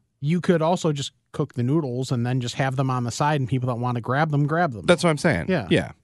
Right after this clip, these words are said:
Speaker 2: Don't assume people want it, but yeah, I don't think there's any problem with it. All right, my last one comes from Kyle. He says, "What is your stance on eating foods out of season?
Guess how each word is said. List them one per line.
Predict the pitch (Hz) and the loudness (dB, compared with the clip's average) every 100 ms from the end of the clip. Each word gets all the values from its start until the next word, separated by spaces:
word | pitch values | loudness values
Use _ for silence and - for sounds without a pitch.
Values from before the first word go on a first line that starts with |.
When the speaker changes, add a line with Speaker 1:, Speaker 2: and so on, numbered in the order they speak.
| _ _ | _ _
Speaker 2:
Don't | 175 175 | 2 2
assume | 160 - 131 | 2 2 2
people | 120 107 | 2 2
want | 92 90 90 | 2 2 2
it, | |
but | 82 82 | -2 -2
yeah, | 117 87 | 0 0
I | 80 | 0
don't | 95 101 | 0 0
think | 95 | 0
there's | 92 90 | 0 0
any | 85 | -2
problem | 85 82 | -2 -4
with | 76 | -2
it. | - | -2
All | |
right, | 127 | 0
my | 156 | 2
last | 156 151 - | 4 2 0
one | 147 135 131 _ | 0 0 -4 _
comes | - 139 | 2 2
from | 127 127 | 2 0
Kyle. | 127 123 117 | 4 4 4
He | 120 | 2
says, | 110 123 117 101 - - | 4 4 4 0 -8 0
"What | 131 202 | 4 4
is | 190 | 4
your | 190 | 2
stance | - 156 147 | 4 2 2
on | 135 113 | 0 0
eating | 143 143 | 0 0
foods | 123 135 127 120 - | 0 2 2 2 0
out | 117 | 2
of | 117 | 2
season? | - 156 113 80 71 | 0 -2 0 -2 -4